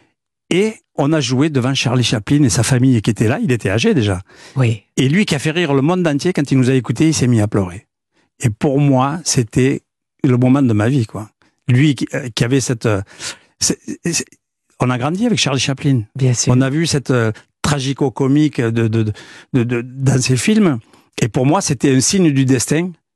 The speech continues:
Speaker 1: que si on arrivait à faire pleurer Charlie Chaplin, je crois que notre musique avait de l'avenir.
Speaker 2: Parce que on, on associe, euh, toujours Chaplin à l'époque du mai, mais, euh,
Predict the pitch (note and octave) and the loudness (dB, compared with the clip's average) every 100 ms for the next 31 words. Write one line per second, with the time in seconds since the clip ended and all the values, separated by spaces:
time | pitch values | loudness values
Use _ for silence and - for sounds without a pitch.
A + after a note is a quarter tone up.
0 | _ - A#2+ - D#3+ D#3 C#3 C#3+ C#3 C#3+ | _ -2 -2 2 2 2 0 -2 -2 -2
1 | C3 A#2 B2 B2+ B2 B2 A#2+ G#2+ D3+ C3 | -4 -2 -2 0 0 0 -2 0 0 0
2 | C3+ C3 A#2+ - A#2 G#2+ A#2+ G#2 A2 G#2 | -2 0 -2 0 0 0 0 -2 0 2
3 | G2+ F#2+ F#2 F2+ _ _ - - - - | 2 0 -4 -8 _ _ -10 -8 -8 -4
4 | F#3+ - G3 - G#3 - - G3+ G3 F#3+ | -2 0 -2 0 0 0 2 2 4 4
5 | A3+ F3+ - B3+ D#3+ C#3 C#3+ E3+ D#3 - | 2 2 2 4 4 2 2 2 2 0
6 | F3 - F3+ C#3 C3+ C#3 C#3 E3+ F#3 C#4+ | -2 0 2 2 2 2 2 4 6 6
7 | C4 D#3+ D3+ - - - | 4 4 0 -4 -14 -10